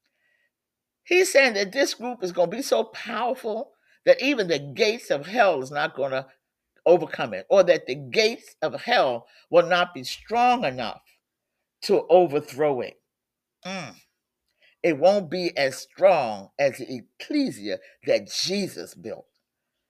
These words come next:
That is the secret. So, whoa, so, so what is the secret information that Jesus gives his cabinet? He says, "I'll give you the keys of the kingdom of heaven. And whatever you bind on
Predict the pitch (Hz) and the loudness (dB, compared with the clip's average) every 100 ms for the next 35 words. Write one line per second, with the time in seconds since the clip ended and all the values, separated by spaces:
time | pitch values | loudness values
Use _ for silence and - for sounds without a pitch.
0 | _ _ _ _ _ _ _ _ _ 135 | _ _ _ _ _ _ _ _ _ 2
1 | 226 220 220 180 160 - 135 - - - | 6 6 6 2 -2 -2 -6 -6 -10 -6
2 | 196 - 156 247 175 247 160 - 208 151 | -6 -6 2 4 4 2 -4 0 0 2
3 | 262 175 - - - 233 202 160 - 131 | 6 4 6 4 4 2 2 0 0 -2
4 | - - - 254 - 147 131 143 - 123 | -2 -8 -2 -2 -2 -6 -4 -6 -6 -4
5 | 127 117 - 82 87 _ _ _ - 156 | -4 -4 -10 -16 -18 _ _ _ 0 2
6 | 139 156 190 135 139 139 139 120 120 - | 2 0 -2 -4 -8 -2 -2 -2 -10 -6
7 | 151 95 - - _ _ _ _ _ _ | -6 -6 -12 -20 _ _ _ _ _ _
8 | _ - 302 214 190 175 170 180 185 180 | _ -4 0 2 2 0 0 -2 -2 -6
9 | 180 - 214 202 208 190 _ _ _ 175 | -8 -10 -10 -8 -10 -12 _ _ _ -6
10 | 165 175 214 202 185 190 233 220 214 - | -4 -6 -6 -2 0 0 0 -4 -6 -18
11 | _ _ _ _ _ - 175 165 175 190 | _ _ _ _ _ 2 4 6 6 6
12 | 190 185 175 170 175 185 185 180 | 4 -4 0 2 4 4 2 -2